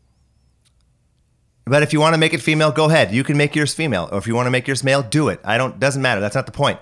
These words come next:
The point is you're alive, you're pooping. Let's commemorate this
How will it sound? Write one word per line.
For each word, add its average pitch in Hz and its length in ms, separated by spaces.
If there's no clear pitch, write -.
The - 80
point 151 280
is 135 140
you're 113 100
alive, 147 600
you're 101 140
pooping. 143 560
Let's 104 160
commemorate 143 520
this 139 420